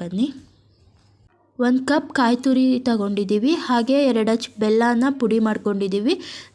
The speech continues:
ನಂತರ ನೆನ್ಸಿಟ್ಟಿರೋ ಅಕ್ಕಿ ಒಂದ್ ಬೌಲ್ ತಗೊಂಡಿದೀವಿ, ಹಾಗೆ ಎರಡು ಯಾಲಕ್ಕಿನ ಪುಡಿ ಮಾಡ್ಕೊಂಡಿದೀವಿ, ಒಂದ್ ಅರ್ಧ ಒಣ ಶುಂಠಿನ ಪುಡಿ ಮಾಡ್ಕೊಂಡಿದೀವಿ. So ಮಿಕ್ಸಿಯಲ್ಲಿ ನೆನ್ಸಿಟ್ಟಿರೋ ಅಕ್ಕಿನ ಹಾಕ್ಕೊಳ್ಬೇಕು, ಕಾಯಿ ತುರಿನ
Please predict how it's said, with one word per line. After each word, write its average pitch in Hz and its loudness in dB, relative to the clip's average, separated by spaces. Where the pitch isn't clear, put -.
ನಂತರ 285 2
ನೆನ್ಸಿಟ್ಟಿರೋ 269 2
ಅಕ್ಕಿ 262 -2
ಒಂದ್ 233 2
ಬೌಲ್ 208 2
ತಗೊಂಡಿದೀವಿ, 202 0
ಹಾಗೆ 294 -2
ಎರಡು 240 2
ಯಾಲಕ್ಕಿನ 262 2
ಪುಡಿ 240 2
ಮಾಡ್ಕೊಂಡಿದೀವಿ, 233 2
ಒಂದ್ 247 2
ಅರ್ಧ 220 0
ಒಣ 233 2
ಶುಂಠಿನ 233 2
ಪುಡಿ 202 2
ಮಾಡ್ಕೊಂಡಿದೀವಿ. 185 0
So 285 0
ಮಿಕ್ಸಿಯಲ್ಲಿ 277 2
ನೆನ್ಸಿಟ್ಟಿರೋ 247 2
ಅಕ್ಕಿನ 233 0
ಹಾಕ್ಕೊಳ್ಬೇಕು, 208 0
ಕಾಯಿ 277 2
ತುರಿನ 269 2